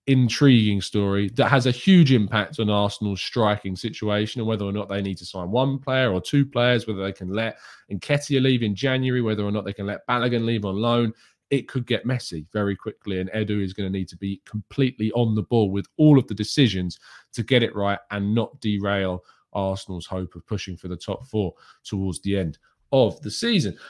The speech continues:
Uh, Carl says, "Tom, where do these stories originate? Is there, uh, a Tommaso <laughs> Cantillo podcast over in Serie A?" Um, look, stories originate from agents, from clubs, from the players themselves. People have contacts. People,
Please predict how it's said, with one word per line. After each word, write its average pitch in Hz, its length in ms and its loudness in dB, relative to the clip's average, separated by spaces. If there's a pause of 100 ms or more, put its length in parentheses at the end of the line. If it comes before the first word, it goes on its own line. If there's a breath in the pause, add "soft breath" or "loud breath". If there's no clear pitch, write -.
(180 loud breath)
Uh, 143 260 4
Carl 190 460 6
says, 131 420 0
"Tom, 127 300 2
where 185 240 4
do 190 80 0
these 180 240 -2
stories 151 440 2
originate? 127 500 0
Is 143 260 0
there, 143 400 4
uh, 117 340 0
a 117 160 -6
Tommaso 131 680 -2
<laughs> - 0 -
Cantillo 135 920 -2
podcast 135 640 -2 (440 loud breath)
over 123 360 0
in 120 140 -2
Serie 117 380 -2
A?" 104 120 -2 (320 loud breath)
Um, 180 420 4 (720)
look, 180 200 6
stories 190 420 4
originate 139 560 0
from 98 720 -2 (100)
agents, 127 760 0
from 85 240 -12
clubs, 123 680 -2
from 131 140 -8
the 131 80 -8
players 143 420 0
themselves. 131 640 -2
People 117 340 -8
have 98 140 -6
contacts. 120 560 -8
People, 98 440 -12